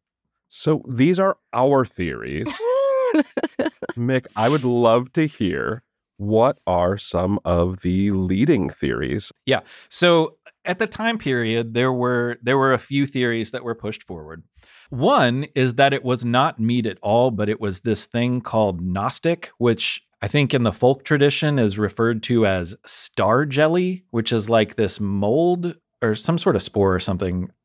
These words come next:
Speaker 3: i-, i-, bacteria-like thing. I don't know. Uh, s-, I think it's a cyanobacteria. I don't know what that word means, but I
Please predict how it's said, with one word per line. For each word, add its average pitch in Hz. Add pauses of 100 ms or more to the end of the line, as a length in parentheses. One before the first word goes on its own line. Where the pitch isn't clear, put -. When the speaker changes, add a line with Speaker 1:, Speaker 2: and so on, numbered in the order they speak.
Speaker 3:
i-, 98
i-, 123
bacteria-like 87
thing. 90
I 90
don't 90
know. 85 (500)
Uh, 113
s-, -
I 156
think 170
it's 127
a 117
cyanobacteria. 95
I 95
don't 135
know 120
what 107
that 101
word 95
means, 87
but 95
I 90